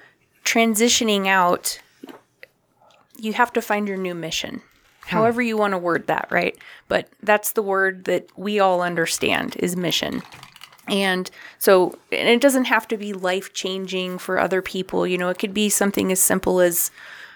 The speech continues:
Speaker 1: "I just wanna own a landscaping company and do my thing and retire at, you know, sixty-five," whatever.
Speaker 2: Right.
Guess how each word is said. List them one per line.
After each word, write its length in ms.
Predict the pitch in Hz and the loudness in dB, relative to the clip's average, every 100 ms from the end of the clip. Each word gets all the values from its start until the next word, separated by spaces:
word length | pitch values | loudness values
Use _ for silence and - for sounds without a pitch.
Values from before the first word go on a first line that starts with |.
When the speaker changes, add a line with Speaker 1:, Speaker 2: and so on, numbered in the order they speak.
| _ - | _ -2
Speaker 1:
"I 100 | 190 | 0
just 160 | 185 | 0
wanna 160 | 196 185 | 0 2
own 220 | 185 196 | 2 2
a 40 | |
landscaping 600 | 190 196 185 - 175 175 170 | 2 2 2 2 0 0 0
company 400 | 175 165 165 170 | -2 0 0 0
and 100 | 165 | 0
do 120 | 185 | 0
my 160 | 185 | 0
thing 360 | 180 175 175 175 | -2 -2 -4 -4
and 140 | 170 | -6
retire 480 | 165 170 180 175 175 | -4 -2 0 2 2
at, 420 | 165 - _ - | 0 -4 _ -12
you 80 | - | -6
know, 80 | 180 | -6
sixty-five," 600 | - 190 - 180 170 - | -4 -6 -8 -4 -2 -2
whatever. 400 | 233 226 147 - - 175 | 0 0 0 -8 -10 -4
Speaker 2:
Right. 260 | 156 139 | -2 -4